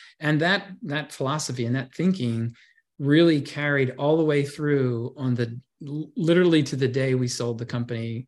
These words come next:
and it got acquired, right? Because there's always an alternative, right? There's always an alternative buyer. Well, if you're lucky, right? There's an alternative buyer or there's an alternative option. And the alternative option for us toward the end was that we were just gonna do this ourselves,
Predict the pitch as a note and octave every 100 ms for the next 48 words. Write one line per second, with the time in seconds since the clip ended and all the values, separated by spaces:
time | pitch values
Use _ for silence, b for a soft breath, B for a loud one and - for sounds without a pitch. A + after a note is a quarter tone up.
0 | - A#2+ A#2 A2 G#2+ G#2+ G2 C#2+ _ _
1 | _ A#2 A#2+ B2 B2 A#2 C3+ A#2+ A#2+ -
2 | B B B B _ D3 C#3+ - D3+ E3+
3 | D#3 D3+ C3+ B2+ C#3+ C3+ G2+ G#2 A#2 A2+
4 | A2+ G#2+ A#2 A#2 A#2+ A2 G2 C#3 C3+ B2
5 | A#2 A2 - C#3 A2+ C3 D#3 B2+ - -
6 | - B2 C3 B - B2 B2 A#2 A#2 E3
7 | D#3+ D3+ B2+ B2 B2 B2+ B2+ _ E3+ E3
8 | D#3+ C#3+ D3 C#3+ B2 D3+ D3 C3+ B2 A2+
9 | C3 - - - _ B B B B C#3+
10 | C#3+ D3 C#3 D3+ F#3+ F#3 C3 A#2+ D3+ -
11 | A2+ - A2+ D3 F#3+ A2+ - - C3 -
12 | C#3+ B2 A2+ E3+ B2 A2 A#2 A#2 A2+ A2+
13 | C3+ D3 D3 C3 C#3+ A#2+ B2 A#2 A2+ F#2+
14 | - - - -